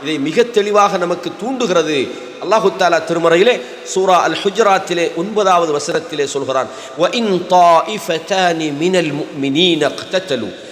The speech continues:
மூமின்களில் உள்ள இரண்டு சாரார் தங்களுக்குள் சண்டை பிடித்துக் கொண்டால், இக்ததலு,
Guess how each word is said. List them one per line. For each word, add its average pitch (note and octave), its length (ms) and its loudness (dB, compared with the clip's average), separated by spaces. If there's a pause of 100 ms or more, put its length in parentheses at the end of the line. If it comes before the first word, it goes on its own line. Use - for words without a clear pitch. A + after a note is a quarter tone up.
(160)
மூமின்களில் G3+ 680 2
உள்ள G#3+ 280 -2
இரண்டு G#3 440 0
சாரார் G#3 520 2 (340)
தங்களுக்குள் A3 720 -4
சண்டை C#4 460 0
பிடித்துக் G#3+ 380 0
கொண்டால், C3+ 340 0
இக்ததலு, G3+ 920 -2